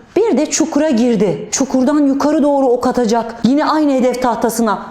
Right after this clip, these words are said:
Önce yüksekten atmıştı. Çekti oku. Tak. Gördüğünüz iki ok, K'nın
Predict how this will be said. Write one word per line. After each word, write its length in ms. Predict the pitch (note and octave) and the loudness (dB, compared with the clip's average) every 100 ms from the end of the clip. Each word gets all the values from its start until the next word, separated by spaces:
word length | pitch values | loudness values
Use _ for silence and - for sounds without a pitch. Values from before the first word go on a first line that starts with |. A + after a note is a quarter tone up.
| - G3+ | -6 -2
Önce 220 | G#3+ C4+ | 2 2
yüksekten 540 | D4 - D4 C#4 D4+ | 0 0 -2 0 0
atmıştı. 580 | C#4+ C4+ B3+ - B3 - | 0 0 -2 0 -2 -2
Çekti 440 | - A4 F#4 - F#4 | -2 -2 -2 -2 0
oku. 600 | F4+ F4 F#4+ D#4+ - - - | 0 0 0 -2 -6 -10 -6
Tak. 320 | C#4+ D4+ - - - - - - - - - - - - - - - - G3+ | -4 -4 -6 -6 -6 -4 -4 -4 -6 -6 -6 -6 -6 -8 -8 -8 -10 -6 0
Gördüğünüz 600 | B3+ C4+ B3 D4 D#4 - | 0 2 2 2 0 -2
iki 340 | C4 C4 D4+ | -4 -2 -2
ok, 760 | - G#3 G3+ A3+ D4 F#4 - - - - - | 0 0 2 2 0 -2 -6 -14 -20 -20 -10
K'nın 800 | - C#4+ - A#3 A#3 C4 F4+ G#4+ | -2 -2 0 0 0 0 0 -2